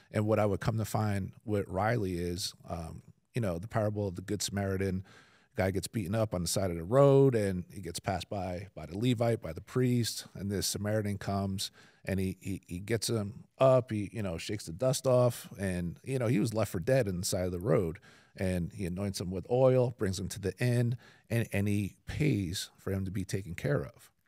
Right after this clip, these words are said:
And when Riley shared, I had read the Good Samaritan plenty of times, but when Riley said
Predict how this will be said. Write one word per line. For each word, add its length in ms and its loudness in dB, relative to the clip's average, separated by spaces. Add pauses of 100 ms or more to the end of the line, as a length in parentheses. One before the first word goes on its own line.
(400)
And 500 0 (100)
when 320 -4
Riley 800 0
shared, 320 -2
I 140 2
had 180 0
read 160 2
the 60 -6
Good 200 -6
Samaritan 680 -4
plenty 220 -4
of 80 -6
times, 360 -4
but 180 -6
when 160 -6
Riley 500 0
said 340 -4